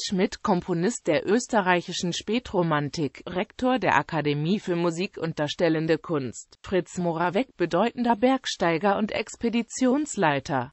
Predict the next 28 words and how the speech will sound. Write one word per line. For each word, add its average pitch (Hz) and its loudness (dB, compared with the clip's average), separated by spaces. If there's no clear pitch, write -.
Egon 196 8
Schiele, 160 0
einer 185 2
der 180 4
bedeutendsten 185 -2
österreichischen 180 2
Maler 180 4
und 175 -4
Zeichner, 170 0
lebte 160 -2
zwar 170 -2
nicht 170 -4
in 170 0
Obersankt 226 0
Veit, 208 4
hatte 185 -2
aber 170 2
neunzehnhundertzwölf 175 0
bis 180 -2
neunzehnhundertachtzehn 190 0
sein 180 2
Atelier 170 2
in 180 -2
der 180 4
Hietzinger 175 0
Hauptstraße 170 0
einhunderteins, 180 0
starb 226 4